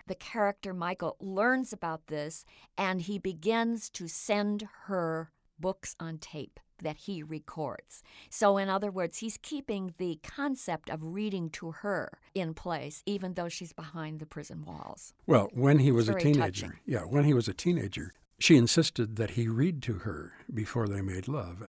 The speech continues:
Speaker 2: and after sometimes. And we don't realize for quite a while that she is illiterate. She cannot read. And that gives her a very, very vulnerable side to herself, uh, even though she comes across as a very
Speaker 1: Mm-hmm.
Speaker 2: kind of tough woman.
Speaker 1: Well,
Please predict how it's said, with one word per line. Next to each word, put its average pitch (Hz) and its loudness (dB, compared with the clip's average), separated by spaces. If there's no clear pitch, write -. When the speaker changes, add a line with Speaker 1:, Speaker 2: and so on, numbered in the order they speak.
Speaker 2:
and 101 -4
after 107 -4
sometimes. 82 -8
And 107 -2
we 117 0
don't 123 2
realize 117 2
for 107 -6
quite 117 -2
a 110 -2
while 113 -2
that 98 -6
she 127 0
is 98 0
illiterate. 107 -4
She - -6
cannot 98 -4
read. 85 -8
And 104 -2
that 110 -2
gives 120 2
her 120 -2
a 113 -6
very, 117 0
very 110 -2
vulnerable 107 4
side 104 -2
to 98 -8
herself, 85 -8
uh, 104 -10
even 104 -4
though 92 -4
she 104 -4
comes 117 4
across 104 -4
as 101 -8
a 98 -6
very 101 -4
Speaker 1:
Mm-hmm. 196 -10
Speaker 2:
kind 131 4
of - -6
tough - -6
woman. 85 -8
Speaker 1:
Well, 269 4